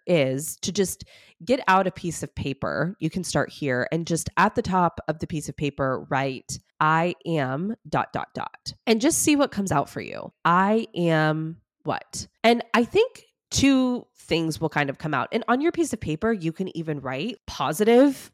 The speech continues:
parts of my identity or things that I deem to be positive parts of my identity and maybe not so positive <laughs> parts of my identity. You can have, you know, on one side of paper, the good things. "I am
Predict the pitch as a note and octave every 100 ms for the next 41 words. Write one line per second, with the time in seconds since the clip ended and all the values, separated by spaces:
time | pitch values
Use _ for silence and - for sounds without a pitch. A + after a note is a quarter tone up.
0 | - A#3+ A#3+ A#3+ G#3+ A3 A3+ A3 A3 G#3+
1 | A3 A#3 A#3 E3 D#3 F3 E3+ E3 C#3+ C#3+
2 | C#3+ C3+ D3 F#3+ F#3+ F#3 F#3 F#3 F#3 F#3
3 | F3+ F#3+ F#3 F#3 F#3 F#3+ F#3+ G3+ G3+ G#3
4 | - D#3+ D#3 D#3 - D3 D3 G#3+ E4+ -
5 | D#3 - - - D#3+ G3+ - - A2+ -
6 | - - D#3 C#3+ B2+ - - - - -
7 | - _ F3 F3+ G3 - F3 D#3+ D#3+ D#3+
8 | D#3+ C#3+ C#3+ D3 - E3 C#3+ D3 D3 D#3+
9 | F3+ D3 D3 - D3 C#3+ C#3+ F3+ F3 C#4+
10 | G#3+ B2 D#2 - - - _ _ _ F3
11 | D#3+ D#3 - E3+ D3+ D3 C#3+